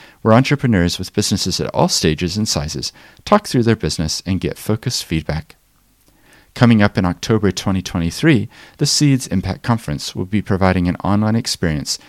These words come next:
that is coordinated from Christchurch, but accessible nationwide, with most of those mentioned in this article supporting in some way.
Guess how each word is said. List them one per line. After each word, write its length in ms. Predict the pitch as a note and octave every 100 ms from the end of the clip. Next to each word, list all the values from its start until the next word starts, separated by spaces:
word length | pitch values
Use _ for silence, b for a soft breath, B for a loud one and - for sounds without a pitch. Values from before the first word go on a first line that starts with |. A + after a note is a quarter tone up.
| B -
that 100 | F#2+
is 120 | -
coordinated 600 | - G#2+ B2+ C3 B2 B2
from 180 | - B2
Christchurch, 540 | F#2 D#2 - C#2 - B B _
but 100 | G#2+
accessible 580 | F#2+ - F#2 - A2+ G#2+
nationwide, 680 | D2+ - F2+ G#2+ B2 D#2 b b b -
with 160 | G#2
most 260 | A2 C3 -
of 80 | A2+
those 240 | G2+ E2+
mentioned 380 | F2 G2 F#2 D#2+
in 100 | F2
this 240 | F2 - -
article 420 | F2 D#2 F2 E2 B B
supporting 560 | - - - A2+ F#2+ F#2+
in 100 | G2
some 240 | - D2+
way. 260 | F2+ G#2+